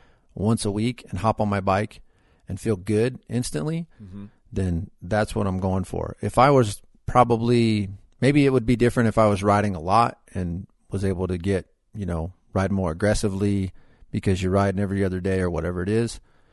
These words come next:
Speaker 1: then I think a lot of stuff would change. Like, my suspension ch-, settings would be stiffer. I would like a stiffer bike, blah, blah, blah.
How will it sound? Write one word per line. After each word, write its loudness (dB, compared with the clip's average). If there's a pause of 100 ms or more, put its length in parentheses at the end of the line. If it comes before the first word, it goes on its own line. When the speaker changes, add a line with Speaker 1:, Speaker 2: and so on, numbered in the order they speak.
(500)
Speaker 1:
then -2
I -6
think -6
a -2
lot 4
of -2
stuff -2
would -2
change. -4
Like, -4
my -4
suspension -4
ch-, -4
settings 2
would -2
be -2
stiffer. 0
I 0
would 0
like -4
a -8
stiffer -8
bike, -4
blah, -2
blah, -4
blah. -2